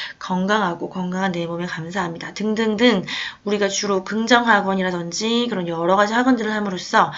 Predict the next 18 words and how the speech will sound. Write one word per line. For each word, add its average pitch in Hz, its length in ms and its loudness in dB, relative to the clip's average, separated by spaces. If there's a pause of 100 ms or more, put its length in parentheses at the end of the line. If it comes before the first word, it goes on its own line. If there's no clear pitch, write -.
(380)
명상 233 360 4
못지않은 175 680 -2
그런 165 460 -6 (220)
무의식을 208 640 2
변화하는, 170 720 0
정화하는 175 540 0
그런 165 360 -8 (520)
효과를 220 260 0
보고 196 240 -4
있죠. 165 520 -4 (300)
그렇게 262 720 4
그런 254 440 4
학원들에 330 440 4
대해서 175 380 0
지금 180 420 -4
이 190 420 0
신라의 240 600 2
책에서도 175 1080 -2